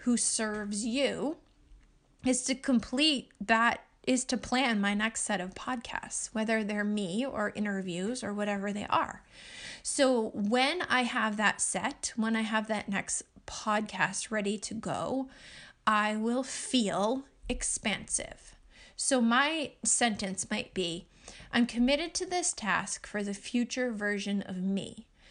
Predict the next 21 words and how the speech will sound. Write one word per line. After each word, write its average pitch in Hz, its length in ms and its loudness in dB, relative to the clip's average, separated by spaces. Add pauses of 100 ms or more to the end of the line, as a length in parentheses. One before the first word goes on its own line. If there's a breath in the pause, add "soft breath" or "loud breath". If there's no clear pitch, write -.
(180 loud breath)
I'm 226 180 4
doing 240 400 2
this 285 260 0
because 214 400 -4
I 202 220 -4
choose 262 580 0
to 285 140 -2
feel 202 480 -2
expansive. - 1120 -6 (480 loud breath)
And 220 160 0
feeling 240 580 0
expansive 208 960 -4 (100)
is 214 140 -2
the 208 120 -4
most 196 440 -4
powerful 233 800 2
way 202 320 0
I 196 100 -4
can 202 240 -8
honor 214 340 -4
myself, 247 760 -2